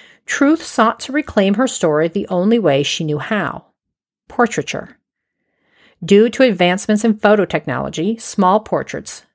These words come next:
known as carte de visite, were used like calling cards for well-known individuals.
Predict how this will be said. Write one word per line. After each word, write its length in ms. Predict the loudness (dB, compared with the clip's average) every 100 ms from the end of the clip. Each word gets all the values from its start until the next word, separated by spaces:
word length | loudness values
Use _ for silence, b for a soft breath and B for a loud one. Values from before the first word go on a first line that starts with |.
| -2
known 360 | 0 0 0
as 200 | -4 -6
carte 360 | -2 0 0 0
de 280 | 0 0 0
visite, 640 | -4 -4 -4 -4 -6 -16 b b b b 0
were 80 | 2
used 480 | 2 2 0 -2 0
like 320 | 2 2 -2
calling 320 | -2 0 2 0
cards 400 | -2 -2 -6 -6
for 200 | 0 2
well-known 540 | 2 2 2 -2 -2
individuals. 800 | -6 -6 -2 -2 -2 -10 -16 -20